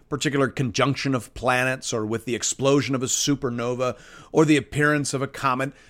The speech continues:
but none of those efforts is particularly convincing. And since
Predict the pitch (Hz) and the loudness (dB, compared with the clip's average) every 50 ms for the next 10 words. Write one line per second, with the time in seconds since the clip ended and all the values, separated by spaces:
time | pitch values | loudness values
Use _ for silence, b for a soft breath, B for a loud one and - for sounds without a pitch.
0 | b b b - 156 160 - - _ - 151 185 208 220 208 185 - 180 165 143 | b b b 4 4 4 2 0 _ 2 6 8 8 8 6 4 2 0 0 4
1 | 135 151 147 139 139 123 - - - 151 185 180 - 120 104 101 101 - - 123 | 6 6 8 8 6 4 2 0 4 6 6 6 4 0 -6 -6 -6 -4 -2 0
2 | 123 123 113 - - - _ _ _ - 131 - 135 123 120 113 110 107 92 - | 2 2 2 0 -4 -6 _ _ _ -8 -4 -2 -2 0 0 0 -2 -2 -4 -6
3 | 92 90 85 127 127 120 - - - - - - _ _ _ _ _ _ _ _ | -8 -4 -2 0 0 0 0 -4 -6 -8 -12 -20 _ _ _ _ _ _ _ _
4 | _ B B B B B B B B B B 156 160 156 147 - - 175 165 139 | _ B B B B B B B B B B 4 4 6 6 6 6 6 6 4
5 | - - | 4 0